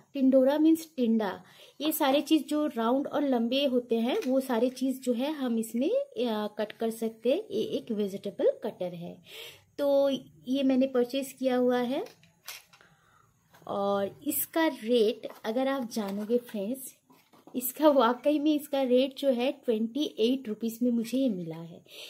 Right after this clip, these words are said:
जैसे मैं Shopsy ऐप्स को डाउनलोड की थी ना,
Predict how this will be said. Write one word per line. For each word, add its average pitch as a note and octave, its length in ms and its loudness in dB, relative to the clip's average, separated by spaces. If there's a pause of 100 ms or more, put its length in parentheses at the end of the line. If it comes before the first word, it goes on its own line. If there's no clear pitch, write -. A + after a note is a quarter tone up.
(140)
जैसे C4+ 280 4
मैं E4+ 180 2
Shopsy C#4+ 520 -2
ऐप्स - 360 -4
को D4+ 200 -4
डाउनलोड A#3+ 480 0
की A#3+ 160 -4
थी A3 160 -10
ना, A#3 260 -4